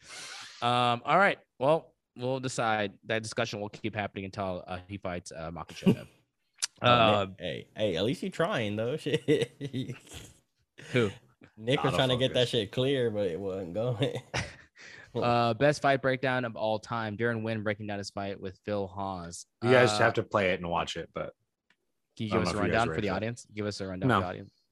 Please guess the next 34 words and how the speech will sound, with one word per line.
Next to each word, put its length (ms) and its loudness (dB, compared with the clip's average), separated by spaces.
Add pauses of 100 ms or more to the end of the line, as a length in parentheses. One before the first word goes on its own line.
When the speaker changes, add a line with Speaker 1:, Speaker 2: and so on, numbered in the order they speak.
(160)
Speaker 2:
Oh 160 4
Speaker 3:
No. 80 10
Speaker 2:
yeah. 220 4 (1000)
Speaker 1:
Never 160 4
Speaker 3:
'Cause 40 10
that's 120 10 (120)
Speaker 1:
mind. 80 -12 (100)
Speaker 3:
No, 400 2 (180)
I'm 120 6
not 60 8
gonna 80 2
Speaker 1:
Let's 80 4
Speaker 3:
do 60 4
Speaker 1:
go 140 8
Speaker 3:
that. 80 0
Speaker 1:
to 200 2
our 260 4
quick 320 4
pick 160 2
picks 480 4
with 80 -10
Atlas 260 0
Costa 880 2
and 280 0
Speaker 2:
Uh. 20 -2
Speaker 1:
Nick, 300 0 (320)
thy 720 2 (100)
ear. 500 2
Remember 400 -4
the 160 0
name. 420 -6 (520)
Armand 840 6
Speaker 3:
<laughs> 40 -20
Speaker 1:
Sarukian 680 4